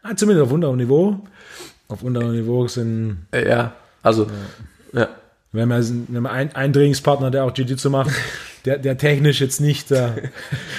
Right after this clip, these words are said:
Speaker 1: der am weitesten entwickelt ist, aber einfach rumänisches Kreuzheben mit zweihundertzwanzig Kilo für zwölf macht,
Speaker 2: Ja.
Speaker 1: Bankdrücken mit hundertsiebzig macht,
Speaker 2: Das ist
Speaker 1: hun-, hundertfünfzehn Kilo Körpergewicht plus fünfundsechzig Kilo Klimmzug macht,
Speaker 2: Ja,
Speaker 1: plus
Speaker 2: das
Speaker 1: fünfundachtzig Kilo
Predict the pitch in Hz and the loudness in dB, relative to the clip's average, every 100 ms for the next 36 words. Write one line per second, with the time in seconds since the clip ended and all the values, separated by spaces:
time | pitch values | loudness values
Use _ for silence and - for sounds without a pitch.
0 | - 147 147 151 151 147 143 139 151 156 | -4 2 4 6 6 4 2 2 2 4
1 | 156 156 151 139 127 131 131 123 110 - | 4 4 2 0 -2 -2 -2 -4 -4 -14
2 | - - _ 110 123 139 123 117 117 131 | -20 -20 _ -2 0 2 0 -2 2 2
3 | 135 135 127 123 - 123 123 - 123 110 | 4 2 2 0 -2 -2 -2 -2 -2 -2
4 | - 131 123 123 - 135 135 139 131 - | -2 0 0 -2 2 2 4 2 2 -2
5 | - - - 123 131 127 127 127 123 117 | -14 -20 -12 -4 0 2 2 2 0 0
6 | 123 120 131 131 139 131 131 127 - - | 0 0 -2 -2 -2 0 2 2 -2 -16
7 | - - - 110 110 120 - 135 123 147 | -20 -20 -16 -12 -10 -10 -14 -14 -2 0
8 | 160 131 147 131 151 151 - 135 131 139 | 2 2 2 4 2 2 2 2 2 2
9 | 131 127 135 135 127 131 127 131 123 143 | 2 4 2 4 2 0 -2 -4 -2 0
10 | 131 131 127 - 120 - 139 131 123 123 | 0 0 0 -2 -8 -4 0 2 0 0
11 | 139 143 135 131 135 127 - - - - | -2 0 -2 -2 -2 -4 -12 -20 -20 -14
12 | - 123 131 151 147 147 135 - 131 147 | -2 2 2 4 4 2 0 -2 -4 0
13 | 135 131 | 2 2